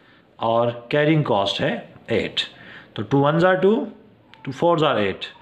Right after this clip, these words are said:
फ़ोर वन्स are, फ़ोर फ़ाइव्स are ट्वेंटी थ्री।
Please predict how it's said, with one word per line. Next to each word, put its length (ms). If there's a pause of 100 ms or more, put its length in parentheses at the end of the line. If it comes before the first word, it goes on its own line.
(640)
फ़ोर 180
वन्स 280
are, 260 (920)
फ़ोर 180
फ़ाइव्स 300
are 160
ट्वेंटी 540 (680)
थ्री। 200